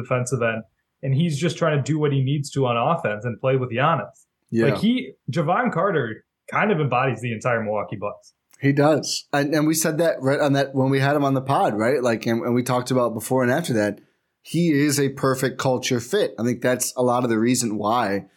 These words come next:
Speaker 2: he's been able to take these developmental steps, get even better, and then just really assert himself at the N B A level.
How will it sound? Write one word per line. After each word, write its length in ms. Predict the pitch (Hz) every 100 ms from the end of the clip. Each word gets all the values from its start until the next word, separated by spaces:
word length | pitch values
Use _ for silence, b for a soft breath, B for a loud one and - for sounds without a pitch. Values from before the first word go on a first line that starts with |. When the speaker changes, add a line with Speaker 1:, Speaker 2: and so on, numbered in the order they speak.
| b _
Speaker 2:
he's 200 | 131 110
been 180 | 120 117
able 180 | 113
to 80 | 110
take 280 | 104 131 127
these 200 | 123 117
developmental 720 | 123 107 117 113 113 107 104
steps, 460 | 98 - 123 123 -
get 200 | 143 127
even 280 | 123 110 95
better, 460 | 117 113 107 B B B -
and 140 | 143
then 140 | 139 127
just 200 | 127 -
really 260 | 143 139
assert 340 | 117 - 135 147
himself 560 | 135 127 104 - - -
at 160 | 127
the 160 | 117 113
N 100 | 110
B 200 | 107 104
A 80 | 95
level. 480 | 101 113 95 -